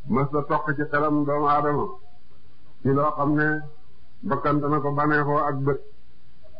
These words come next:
Soo xamee ne nuur nañ ci xéewal googa, te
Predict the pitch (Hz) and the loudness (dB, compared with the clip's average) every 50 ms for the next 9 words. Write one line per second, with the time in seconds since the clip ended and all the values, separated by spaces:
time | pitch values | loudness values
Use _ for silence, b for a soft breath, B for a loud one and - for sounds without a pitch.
0 | - - - - - - - - - 120 127 139 - 143 139 147 151 151 151 156 | -8 -8 -8 -8 -8 -8 -8 -4 0 0 0 0 2 0 2 2 4 4 4 4
1 | 151 151 151 147 - 143 147 147 147 143 135 147 143 151 147 147 147 143 147 151 | 4 4 2 2 2 2 2 2 2 0 2 2 2 2 2 2 0 0 0 0
2 | 139 - - - - - - - - - - - - - - - - 131 | 0 0 -2 -4 -6 -6 -6 -6 -6 -6 -6 -6 -6 -6 -6 -2 0 0